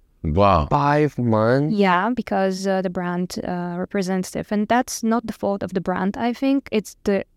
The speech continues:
Speaker 3: representative. Like, uh, we can't blame, uh, the whole brand for that.
Speaker 2: Yeah, yeah. It's like the agency or the representative.
Speaker 3: Yeah,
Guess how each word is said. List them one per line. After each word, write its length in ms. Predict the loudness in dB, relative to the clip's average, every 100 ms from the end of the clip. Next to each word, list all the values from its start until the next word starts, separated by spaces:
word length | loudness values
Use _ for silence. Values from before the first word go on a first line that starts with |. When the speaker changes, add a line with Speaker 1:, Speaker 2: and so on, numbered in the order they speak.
| -8
Speaker 3:
representative. 920 | -6 -2 -2 0 0 0 -4 -6 -8 -6
Like, 440 | -2 0 -2 -6 -8
uh, 180 | -4 -2
we 100 | -2
can't 360 | -2 -2 -2 -2
blame, 500 | -2 0 -2 -4 -6
uh, 100 | -8 -8 -6
the 80 | -4
whole 160 | -2
brand 420 | -2 0 0 0 -4
for 160 | -2
that. 120 | 2 4
Speaker 2:
Yeah, 140 | 6
yeah. 240 | 6 2 0
It's 200 | 0 0
like 160 | 0
the 100 | 2
agency 460 | 2 2 0 -2 -2
or 40 |
the 80 | 2
representative. 720 | 0 0 -4 -2 -2 0 0
Speaker 3:
Yeah, 200 | 2 4